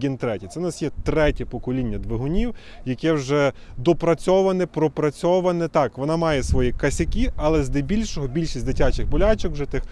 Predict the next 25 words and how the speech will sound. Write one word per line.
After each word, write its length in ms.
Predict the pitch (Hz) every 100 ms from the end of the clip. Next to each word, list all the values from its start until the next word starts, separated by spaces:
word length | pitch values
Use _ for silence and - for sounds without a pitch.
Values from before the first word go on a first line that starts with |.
| - -
перших 300 | 147 143 143
поколінь 400 | - 135 139 120
були 280 | 117 170 156
забрані. 920 | 107 104 131 156 117 123 127 117 98 - - - -
Е, 180 | - 117
по 220 | 110 196
масложору, 680 | 220 208 - 175 160 220 220
якщо 320 | 165 156 -
у 20 | 190
вас 140 | 143
мотор 360 | 143 165 151 117
не 200 | 147 170
перегрівався, 800 | 156 147 135 139 160 180 - 143
експлуатувався 720 | 127 - 139 131 143 139 127
нормально, 400 | 131 131 143 135
нормально 400 | 127 127 131 123
обслуговувався, 680 | 120 - 160 247 240 214 160
то, 100 | 139
в 20 |
принципі, 320 | 175 202 -
масла 340 | 135 170 - 139
вона 220 | 127 156 - - 135
майже 400 | 131 180 165 139
не 200 | 123 143
споживає. 720 | - 139 120 117 110 98 92